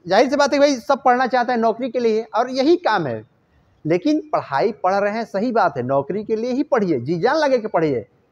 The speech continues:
लेकिन पढ़ाई का मतलब ये नहीं है कि अगर आपको नौकरी मिला तो वो व्यर्थ हो जाएगा। वो पढ़ाई आपको हमेशा काम आएगा।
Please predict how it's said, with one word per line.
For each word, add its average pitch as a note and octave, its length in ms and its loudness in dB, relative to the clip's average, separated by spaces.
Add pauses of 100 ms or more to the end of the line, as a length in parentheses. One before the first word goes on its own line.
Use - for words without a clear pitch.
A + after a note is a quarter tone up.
(280)
लेकिन E3 160 -2
पढ़ाई E3+ 280 0
का G3+ 100 -2
मतलब G3 300 -2
ये F3+ 160 2
नहीं F#3+ 240 -2
है G3+ 100 -2
कि G#3 100 -2
अगर F3 160 2
आपको F3 200 -2
नौकरी D#3+ 340 -2
मिला F3 200 0
तो E3 100 -4
वो D3+ 60 0
व्यर्थ C#3 280 -2
हो C3+ 80 -10
जाएगा। A2+ 340 -6 (1200)
वो C3+ 140 -6
पढ़ाई D#3 320 0
आपको E3+ 340 0
हमेशा D3+ 400 -4
काम D3 280 -4
आएगा। G#2+ 340 -8